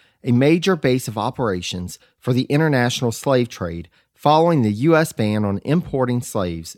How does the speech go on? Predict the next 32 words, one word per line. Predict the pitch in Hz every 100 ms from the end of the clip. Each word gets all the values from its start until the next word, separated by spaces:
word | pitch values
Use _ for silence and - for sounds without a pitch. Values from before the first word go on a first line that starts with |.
| -
a | 117
few | 113 104
years | 92 87
prior." | - 139 104 73 - _ _ _ _ _ _ _ _
The | 120
military | 147 175 185 175 135
commandant | 139 147 139 117 98
at | 98 -
Fernandina, | 127 110 98 95 90 87 - _ _
Don | 135 135
Justo | 131 180 - 143
Lopez, | 123 107 - 73 - - _ _ -
had | 120
been | 135
hearing | 127 - 151 160 156
rumors | 120 107 101 104
for | - 104
a |
little | 123 127
bit, | 82 78 - _ _ _ _ -
but | 127
on | 131
Saturday, | - 135 143 151 147
March | 117 127 143 -
fourteenth, | 139 143 - 107 82 - _ _ _
he | - 127
got | 135 123
his | 113
first | - 147 165 -
confirmed | 165 127 135 143 165
report, | 151 - 98 -
quote, | - 151 147